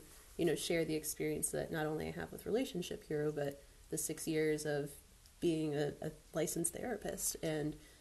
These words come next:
it's really neat to get to bring that to a startup company where they, they hire people who might not come from this background or have this licensure, but they are willing to open this up to anybody who's willing to learn and be good at this.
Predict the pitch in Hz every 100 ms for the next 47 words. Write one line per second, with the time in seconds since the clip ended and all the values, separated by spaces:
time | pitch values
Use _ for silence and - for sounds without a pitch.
0 | - 165 170 - 180 170 175 170 175 165
1 | 147 156 151 156 - 147 143 151 160 160
2 | - 170 165 160 160 180 165 156 156 -
3 | - - - - - - - - 165 180
4 | 170 165 160 - 170 175 180 - 185 180
5 | 170 - 185 175 165 170 175 170 165 170
6 | - - 165 165 165 - - 165 147 170
7 | 160 165 151 151 - 156 156 160 147 143
8 | 160 165 165 160 160 156 156 151 - -
9 | - - - 190 180 185 185 185 180 180
10 | 165 170 170 165 165 156 - 165 170 165
11 | 156 160 - 165 160 165 151 151 156 156
12 | 151 147 147 143 143 - - 185 - -